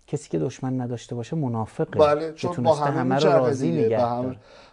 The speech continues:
Speaker 2: ولی خب به هر صورت ما پابند به محمد و آل محمد هستیم.
Speaker 1: الله.
Speaker 2: در این راستا هم ممکن است که بعضی مثلاً مسخره بکنند و بگن آقا شما برین همون کارا خودتون رو بکنید. بیل گیتس مثلاً این کارا رو می‌کنه. گفتم من جواب این سوال رو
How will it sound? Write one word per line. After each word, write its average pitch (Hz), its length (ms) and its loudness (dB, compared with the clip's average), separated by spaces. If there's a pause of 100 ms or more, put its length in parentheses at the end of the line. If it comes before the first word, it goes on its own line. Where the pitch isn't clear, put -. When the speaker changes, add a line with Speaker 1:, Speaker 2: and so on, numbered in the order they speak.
Speaker 2:
ولی 233 200 6
خب 220 220 2
به 175 120 4
هر 165 180 4
صورت 175 400 -6
ما 165 300 -4
پابند 156 560 -2
به 156 200 -6
محمد 107 500 -8
و 95 40 -4
آل 90 200 -4
محمد 76 500 -12
هستیم. 98 400 -16
Speaker 1:
الله. - 120 -20 (500)
Speaker 2:
در 127 200 4
این 147 100 2
راستا 135 480 2
هم 156 80 -2
ممکن 120 380 -10
است 113 200 -10
که 123 80 -10
بعضی 110 400 -4
مثلاً 92 380 -10
مسخره 95 480 -8
بکنند 95 480 -12
و 90 60 -10
بگن 98 180 -10
آقا 98 280 -6
شما 92 360 -8
برین 120 280 0
همون 120 180 -2
کارا 107 240 -2
خودتون 113 340 -8
رو 90 160 -10
بکنید. 82 300 -16 (480)
بیل 113 260 -4
گیتس 127 380 -2
مثلاً 113 300 -6
این 135 180 -4
کارا 117 320 -4
رو 139 80 -10
می‌کنه. 123 320 -10
گفتم 165 340 -8
من 160 140 -4
جواب 147 380 0
این 165 100 -6
سوال 143 480 -4
رو 180 200 -10